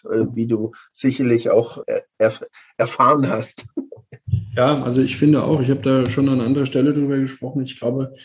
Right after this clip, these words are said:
Speaker 2: das, das beste Investment ist, mehr Chancen schon, äh, in der Ausbildung, im Berufseinstieg, gezieltere Förderung, mehr Möglichkeiten Frauen zu bieten,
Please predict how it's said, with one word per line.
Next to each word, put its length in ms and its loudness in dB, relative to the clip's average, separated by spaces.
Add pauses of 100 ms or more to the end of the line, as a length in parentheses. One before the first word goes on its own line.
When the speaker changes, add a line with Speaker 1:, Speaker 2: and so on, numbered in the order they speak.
(440)
Speaker 2:
das, 200 -6 (140)
das 140 -10
beste 320 0
Investment 560 4
ist, 580 -4
mehr 140 4
Chancen 880 2
schon, 580 0
äh, 380 0
in 80 0
der 140 0
Ausbildung, 580 2
im 160 0
Berufseinstieg, 920 -2
gezieltere 560 -2
Förderung, 680 2 (760)
mehr 220 4
Möglichkeiten 1080 0 (120)
Frauen 480 2
zu 200 -2
bieten, 640 2